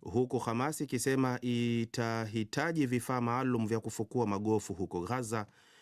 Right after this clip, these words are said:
ili kuipata miili hiyo ya mateka iliyosalia. Kundi la kutetea mateka wa Israel limeitaka serikali ya nchi hiyo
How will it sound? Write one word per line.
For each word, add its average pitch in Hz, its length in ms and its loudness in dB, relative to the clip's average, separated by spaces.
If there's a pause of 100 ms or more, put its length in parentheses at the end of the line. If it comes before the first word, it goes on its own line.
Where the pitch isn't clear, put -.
(200)
ili 139 340 4
kuipata 120 560 0
miili 110 300 2
hiyo 110 440 4
ya 110 140 2
mateka 98 640 -2
iliyosalia. 101 880 0 (640)
Kundi 135 300 4
la 123 100 2
kutetea 123 640 0
mateka 120 440 0
wa 107 160 2
Israel 139 520 2
limeitaka 90 600 -2
serikali 123 520 0
ya 117 60 2
nchi 110 220 -2
hiyo 127 360 4